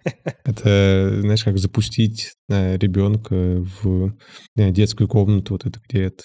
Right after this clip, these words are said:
Speaker 2: торгового центра, где полно всякой херни, с которой можно повзаимодействовать, и, м, дрон да будет такой же, я так понимаю.
Speaker 1: Да, да. Поскольку, если бы они пришли туда одни, то это был бы один разговор. Если бы это святилище было закрыто, восьмое, а было бы открыто какое-нибудь другое, они бы увидели, что там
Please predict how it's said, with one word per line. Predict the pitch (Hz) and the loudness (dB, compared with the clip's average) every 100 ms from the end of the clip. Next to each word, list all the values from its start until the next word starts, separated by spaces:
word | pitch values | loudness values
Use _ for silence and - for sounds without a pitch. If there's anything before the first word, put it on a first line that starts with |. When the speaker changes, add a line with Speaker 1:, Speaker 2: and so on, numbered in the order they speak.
| - | -2
Speaker 2:
торгового | 107 101 101 | 0 2 0
центра, | 104 104 101 101 | 0 0 0 0
где | 90 95 | 0 0
полно | 95 95 98 | 0 0 0
всякой | - 101 107 | -2 -2 -2
херни, | - 98 92 101 | 0 0 2 0
с | |
которой | - - 98 | -2 -2 2
можно | 95 98 101 | 2 2 2
повзаимодействовать, | 110 95 95 95 92 95 - 92 90 98 | 2 2 4 2 2 0 0 -2 -2 -2
и, | |
м, | 92 98 110 | 0 2 4
дрон | 101 98 95 | 4 2 0
да | |
будет | 92 98 98 - | 0 0 0 -2
такой | 110 107 98 | -2 2 2
же, | 95 | 0
я | 92 | -4
так | - - | -6 -2
понимаю. | 104 98 104 107 | 0 2 2 2
Speaker 1:
Да, | 120 92 - 110 | 2 0 -6 -8
да. | 101 92 - - | -4 -4 -6 -8
Поскольку, | 107 - 120 - 110 104 | -8 -2 -2 0 0 0
если | 127 127 | -2 0
бы | 135 | 0
они | 131 | 0
пришли | 127 127 127 | -2 -4 -6
туда | 123 117 | -4 -2
одни, | 113 113 175 320 _ _ | -2 0 0 -2 _ _
то | - 120 | -6 -4
это | 156 160 | -4 -2
был | 147 | -2
бы | 139 127 127 _ | -2 -4 -6 _
один | 143 139 120 | 0 2 2
разговор. | 107 95 90 87 - | 0 -4 -6 -10 -6
Если | 120 - | -4 -2
бы | 131 | 0
это | 127 127 | -2 -4
святилище | 139 123 123 117 120 | -6 -4 -4 -4 -2
было | 123 | -2
закрыто, | 113 113 - 143 117 | 0 -2 0 0 0
восьмое, | 95 - 104 92 | -2 -4 -6 -4
а | 107 | -4
было | 107 107 | -4 -4
бы | 101 | -4
открыто | - 110 | -6 -10
какое-нибудь | - 110 104 | -6 -6 -2
другое, | 151 381 220 | -2 0 0
они | 107 107 | -2 -2
бы | 117 | 0
увидели, | 180 349 208 | 0 0 0
что | - 120 | 0 0
там | - 98 | 0 -2